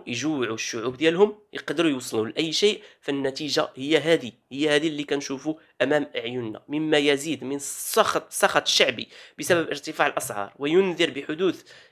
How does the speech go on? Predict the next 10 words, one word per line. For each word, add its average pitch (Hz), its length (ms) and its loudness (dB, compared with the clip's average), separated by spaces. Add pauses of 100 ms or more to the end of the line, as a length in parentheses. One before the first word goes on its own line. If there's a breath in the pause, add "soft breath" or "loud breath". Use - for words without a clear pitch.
(120)
اضطرابات 175 840 2 (240)
تح-، - 460 -6
آه، 131 220 0
تحاو-، 180 580 2
آه، 147 140 6
بينما 180 580 4
تحاول 170 400 0
الحكومة 180 500 -2 (340 loud breath)
تجنب 170 480 2 (120)
أزمة 151 400 -2